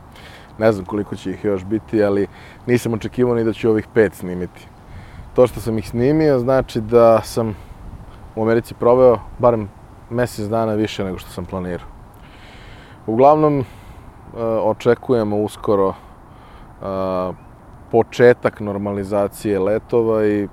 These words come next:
to će verovatno značiti i naš povratak kući, a samim tim i vraćanje u neke normalnije tokove. E, to znači da ćemo se vratiti formatu intervjua, ali ako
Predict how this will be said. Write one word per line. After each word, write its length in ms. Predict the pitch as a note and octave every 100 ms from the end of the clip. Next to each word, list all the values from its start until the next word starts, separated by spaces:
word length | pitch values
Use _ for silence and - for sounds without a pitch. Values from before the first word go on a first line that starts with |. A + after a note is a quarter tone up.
| - -
to 120 | G2
će 160 | F#2 G2
verovatno 440 | F#2+ F#2+ F#2 F#2+
značiti 500 | F#2 F#2 - - G2
i 60 | F#2
naš 380 | F2+ - - - - - - - -
povratak 380 | G#2 G2+ G2 F#2+
kući, 380 | - G2 - F#2+
a 60 |
samim 340 | F2+ F#2+ F#2 F2+
tim 240 | G2 F#2+
i 220 | F#2 F#2 F2+ - - - - -
vraćanje 520 | G2+ G2 - F#2+ F#2
u 40 |
neke 280 | F#2 F#2 -
normalnije 560 | F#2 F#2 F#2+ G2 F#2+ F2+
tokove. 520 | - A2 - B2 A2+
E, 60 | G2 - - - - - - - G2+ G2 F#2+ F#2 - - - - - -
to 160 | G#2+
znači 400 | F#2+ G2+ - G2+
da 100 | F#2+
ćemo 240 | F2+ G2 F#2
se 120 | G2+
vratiti 400 | G2 G2 - G2+
formatu 480 | - G2 G2+ G2+ G#2
intervjua, 600 | F#2 G2+ F#2+ A2+ C#3 B2+
ali 280 | A#2+ A2+
ako 360 | A2 - A#2 G#2+